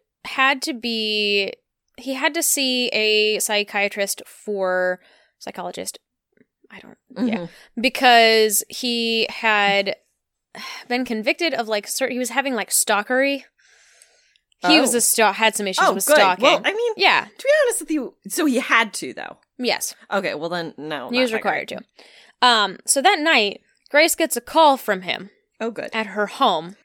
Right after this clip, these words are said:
Speaker 2: Saying, "Hey, who's that dude inside your house?"
Speaker 1: No,
Speaker 2: Oh.
Speaker 1: saying, "Hey, I missed you today," because, like, she left early to go take care of Julian. She's
Speaker 2: Uh-huh.
Speaker 1: like, "Are you okay? Are you sick or whatever?" And she's like, "I don't take calls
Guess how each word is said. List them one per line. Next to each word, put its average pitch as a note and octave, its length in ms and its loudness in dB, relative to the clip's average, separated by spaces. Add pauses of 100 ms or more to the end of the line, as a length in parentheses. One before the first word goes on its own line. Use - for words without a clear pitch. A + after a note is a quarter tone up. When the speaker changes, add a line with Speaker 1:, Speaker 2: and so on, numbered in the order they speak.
Speaker 2:
Saying, G3 300 -2
"Hey, G3+ 200 -2
who's F3+ 480 -6
that F3 220 -4
dude F3 200 -6
inside E3+ 300 -8
your D#3+ 100 -8
house?" G3 220 -4
Speaker 1:
No, C4 360 6
Speaker 2:
Oh. G#3 40 0
Speaker 1:
saying, A#3+ 440 4
"Hey, F#4+ 800 4
I C4 140 0
missed G4 240 2
you F#4 100 4
today," C4+ 580 4
because, A#3 1040 4
like, G3+ 160 -2
she A3+ 280 0
left G3+ 240 0
early G3+ 280 0
to F#3 80 -4
go F3+ 160 -2
take F3+ 180 -8
care F#3 100 -4
of E3 100 -6
Julian. A3 340 0
She's A3 80 -2
Speaker 2:
Uh-huh. A#3+ 100 -2
Speaker 1:
like, - 80 -8
"Are D4 60 2
you D#4+ 220 2
okay? F4 420 2
Are F4+ 60 2
you C4+ 180 -2
sick E4+ 340 0
or D#4 40 -4
whatever?" D4 200 2
And C4 80 -4
she's A#3 140 -6
like, G#3+ 120 -4
"I F3+ 120 -4
don't G3 180 -8
take G#3+ 180 -8
calls F3+ 380 -6